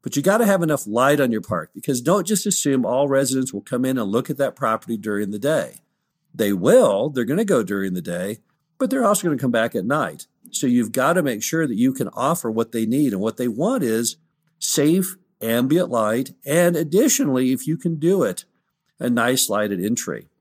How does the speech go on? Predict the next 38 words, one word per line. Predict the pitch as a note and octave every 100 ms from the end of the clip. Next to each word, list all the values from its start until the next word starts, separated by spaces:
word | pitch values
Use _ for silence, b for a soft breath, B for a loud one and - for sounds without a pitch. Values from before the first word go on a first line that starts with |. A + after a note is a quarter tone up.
| _ _ _ _ _ _ _ _
Next | D#3 A3 -
item | F3 C#3+ D3+
in | C#3
their | B2
park | C3 A#2+
selection | - B2 - B2
criteria, | B2 B2+ C3+ C#3
of | - -
course, | - F3 F3
is | - C3 B2
price. | - G#2+ F#2 - -
Let's | A2 -
talk | D#3 F3
about | E3 C#3 -
price | B2 A2+ B2 -
for | G2 F2+
a |
minute | E2+ C2+ -
here. | A#1+ - _ _ _ _ _ _ -
It, | B2+
it, | C#3 A#2+ C#3
it's | -
crazy | - F3+ B3+ A3+ B2+
if | A2 -
you | D#3
think | - C3+
people | - F#3+ E3+ C3+
in |
the | A2+
affordable | G#2+ C3+ D3+ D3+
housing | B2 A#2+ - F3
spectrum | - A2+ A2+ C3 A#2
don't | A2 C3+ C#3+
make | C#3+ D3+ -
judgments | G#2+ B2 D#3+ C3+ G2+ G2+ - - _ _ _ _ -
based | A#2+ C3+ -
on | A2+ A2 A#2
pricing. | - D3 E3+ E3+ - C3+